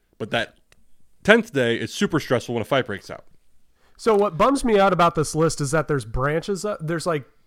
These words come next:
Speaker 2: some of the jobs they categorize and others they don't. The fact that we had nine one one dispatcher and police officer as separate jobs in the different levels of stress, even though they're both law enforcement,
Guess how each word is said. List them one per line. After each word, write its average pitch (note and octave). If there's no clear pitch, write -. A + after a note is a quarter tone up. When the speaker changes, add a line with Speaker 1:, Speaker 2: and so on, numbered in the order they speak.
Speaker 2:
some B3+
of F3
the D#3+
jobs D3
they C#3
categorize C3+
and C3+
others C#3+
they A#2+
don't. B2+
The D#3
fact G3+
that E3+
we F3+
had D#3+
nine D#3+
one D#3
one D3+
dispatcher C#3+
and C#3+
police C#3
officer F3
as C3+
separate D3
jobs C#3+
in C3+
the C3
different C3+
levels C3+
of B2
stress, D#3
even D#3
though D#3+
they're C#3
both D#3+
law D3+
enforcement, A#2+